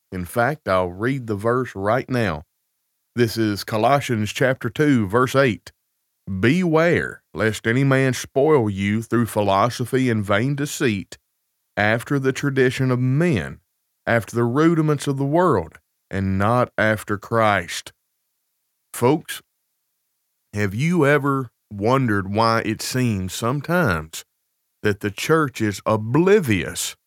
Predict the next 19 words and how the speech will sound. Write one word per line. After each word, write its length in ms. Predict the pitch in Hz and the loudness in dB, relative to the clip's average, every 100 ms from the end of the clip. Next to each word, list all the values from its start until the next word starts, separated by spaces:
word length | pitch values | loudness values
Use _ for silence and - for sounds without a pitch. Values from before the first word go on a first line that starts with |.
| _ _ _ _ - | _ _ _ _ -2
to 200 | 127 113 | 0 2
what 240 | 113 139 | 2 2
is 200 | 135 104 | 2 0
actually 400 | 123 127 - 110 | 0 -2 -4 -2
going 320 | 113 139 143 | 0 0 2
on 200 | 135 139 | 2 2
in 100 | 131 | 2
the 60 | 127 | 0
world, 400 | 120 131 110 95 | 2 2 2 0
and 80 | 95 | 0
there's 220 | 117 107 | 0 0
a 60 | |
disconnect 1000 | 101 104 123 190 - - 104 98 82 107 | -6 -4 -2 -2 -2 -4 0 0 -2 -4
between 640 | 117 101 123 127 120 110 101 _ _ _ _ _ - | -6 -4 -2 0 0 -2 -6 _ _ _ _ _ -8
what 340 | 104 139 139 | 0 0 2
the 100 | 127 | -2
church 460 | - 147 139 - - | 0 2 2 0 -8
focuses 760 | - 196 208 135 - 107 92 | -2 0 2 0 0 -2 0
on 440 | 92 82 80 110 | 0 0 -2 -4